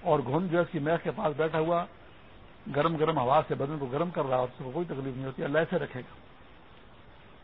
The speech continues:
سخت عذاب کی چکی بھی اگر چل پڑے تو وہ لوگ جو خود دین پر چلتے ہوئے دوسروں کو چلانے کی فکر کریں گے اور برائی کو ہاتھ سے زبان سے روکنے کی کوشش کریں گے، اللہ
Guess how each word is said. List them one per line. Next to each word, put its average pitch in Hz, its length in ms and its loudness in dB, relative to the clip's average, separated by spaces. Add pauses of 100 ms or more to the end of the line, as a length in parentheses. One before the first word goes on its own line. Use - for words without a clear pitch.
(380)
سخت 180 240 0
عذاب 156 240 6
کی 151 120 -10
چکی 196 180 -4
بھی 180 100 2
اگر 143 160 0
چل 156 180 0
پڑے 143 160 -2 (600)
تو 160 100 -4
وہ 180 160 6
لوگ 135 160 0 (1300)
جو 233 120 -4
خود 190 220 -2
دین 175 140 -2
پر 156 100 2
چلتے 151 300 -2
ہوئے 135 240 0 (380)
دوسروں 175 220 0
کو 156 80 -2
چلانے 156 300 0
کی 147 100 -4
فکر 147 240 -4
کریں 143 260 0
گے 123 120 -8 (1000)
اور 151 260 8
برائی 143 360 8
کو 139 320 0 (400)
ہاتھ 143 340 4
سے 143 140 -4
زبان 135 420 0
سے 135 80 -6
روکنے 143 360 -4
کی 131 140 -8 (220)
کوشش 160 320 -2
کریں 143 240 -2
گے، 123 80 -6 (560)
اللہ 160 160 -2